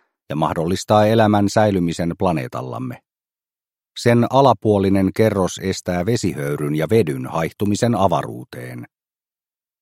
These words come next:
Liki sadan kilometrin korkeudessa saavutaan Karmanin rajalle,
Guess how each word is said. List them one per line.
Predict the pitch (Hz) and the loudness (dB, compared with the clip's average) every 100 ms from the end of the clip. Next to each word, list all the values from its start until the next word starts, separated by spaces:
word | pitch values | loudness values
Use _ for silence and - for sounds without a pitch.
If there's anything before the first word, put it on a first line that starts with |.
| _ - | _ -2
Liki | 95 78 | -2 -2
sadan | 67 101 123 123 | -2 2 2 2
kilometrin | 127 113 110 107 110 | 2 4 2 0 0
korkeudessa | 107 104 95 98 95 - 101 | 2 2 2 2 2 -2 0
saavutaan | 107 98 95 101 98 95 | 2 2 2 4 4 4
Karmanin | 123 104 78 73 76 | 2 2 2 -2 -4
rajalle, | 78 80 73 67 69 | -2 -2 -2 -6 -10